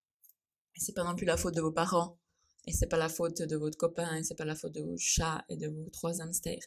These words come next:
Non. Non. Je sais que c'est, c'est parfois, euh, difficile à entendre et ça bloque. On, on éprouve un peu de résistance quand on nous dit, « Mais, hé, c'est ta responsabilité, entre guillemets, c'est ta faute. »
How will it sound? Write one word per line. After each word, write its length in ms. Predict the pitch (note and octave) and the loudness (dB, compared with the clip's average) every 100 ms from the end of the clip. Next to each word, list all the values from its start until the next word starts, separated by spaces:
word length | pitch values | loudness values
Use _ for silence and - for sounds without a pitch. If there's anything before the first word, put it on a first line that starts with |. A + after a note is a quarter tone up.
| - | -6
Non. 420 | D#3+ F3 D#3+ - _ _ _ _ _ - | 0 2 0 -4 _ _ _ _ _ -12
Non. 260 | D3+ D3 - _ _ _ _ - _ - - | -6 -6 -6 _ _ _ _ -20 _ -20 -8
Je 120 | - | 0
sais 160 | - F#3+ | 6 6
que 40 | |
c'est, 280 | F#3+ D3+ D3+ | 6 4 2
c'est 160 | - - | 0 -2
parfois, 480 | E3 - D#3+ D#3+ | -4 0 0 2
euh, 100 | D3+ | 0
difficile 480 | D3+ D#3+ - F3 F#3+ | 0 -2 4 6 6
à 80 | E3+ | 2
entendre 440 | F3 F3 F#3 F#3+ F3+ | 0 2 2 2 -2
et 80 | D#3 | -2
ça 160 | D3+ | -2
bloque. 400 | D3 F3 D#3+ - - - _ _ _ _ | 2 6 6 4 -10 -14 _ _ _ _
On, 260 | D3+ D#3+ D#3 D#3 | -2 -2 0 -2
on 120 | D#3+ | -2
éprouve 280 | D#3+ - F3 | -2 0 0
un 80 | E3+ | 2
peu 120 | D#3 | 0
de 100 | D3 | 0
résistance 640 | F3 F3+ F#3+ - F#3+ F3+ | 2 4 4 4 4 4
quand 160 | - - | 2 0
on 60 | D#3 | 0
nous 100 | D#3+ | 0
dit, « 220 | D#3+ F3 | 2 2
Mais, 140 | D#3+ - | 2 4
hé, 240 | F3 D#3 _ _ - | 2 0 _ _ -4
c'est 400 | - - D#3+ - | 2 2 2 -2
ta 160 | D#3+ E3+ | 2 2
responsabilité, 720 | G3 - F#3+ F3+ F3+ - F3+ | 2 -2 0 2 2 4 2
entre 140 | D#3 | 4
guillemets, 220 | D#3 E3+ F3 | 0 4 6
c'est 180 | D#3 | 6
ta 140 | D#3 F3 | 2 -2
faute. » 340 | - F3 E3+ | 2 2 2